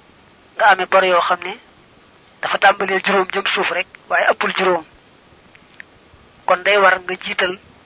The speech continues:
bori julli ya ba agsi ci gi nga xam ne yaa ngi ci waxtoom, door koo julli. Bu la wóoroon ne sax boo dee fay yooyee, bala nga agsi ci gi moom itam fekk mu raw la it, la war rek mooy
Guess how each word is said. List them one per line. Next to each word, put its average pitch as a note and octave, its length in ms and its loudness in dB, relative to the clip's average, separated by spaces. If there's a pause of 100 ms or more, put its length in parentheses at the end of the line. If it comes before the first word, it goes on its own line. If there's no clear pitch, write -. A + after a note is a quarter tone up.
(100)
bori F#3+ 220 2
julli F3+ 300 -6
ya F3+ 80 -10 (460)
ba - 100 2
agsi - 220 0
ci F#3+ 120 -6
gi G3 140 -4
nga G3+ 100 0
xam G3 180 -2
ne F3 80 -8
yaa F3+ 140 2
ngi F3+ 120 -10
ci - 80 -10
waxtoom, F3 340 0 (220)
door F#3 180 2
koo F3+ 160 -4
julli. E3+ 320 -8 (960)
Bu F3+ 80 -2
la G3 80 2
wóoroon G#3+ 360 2
ne F#3+ 80 -6
sax F3 180 -4 (460)
boo F#3 140 2
dee G3 120 -2
fay F#3+ 240 -2
yooyee, F3+ 460 -4 (1080)
bala F#3 140 2
nga G3 120 2
agsi - 280 0
ci F#3+ 140 -10
gi F#3+ 180 -8
moom F#3+ 180 2
itam F#3 220 -4
fekk G3 260 0
mu F#3 80 -2
raw F3+ 160 4
la E3 80 -4
it, E3+ 140 -8 (880)
la E3+ 80 2
war F#3 140 6
rek F3+ 200 -2
mooy F3+ 240 -2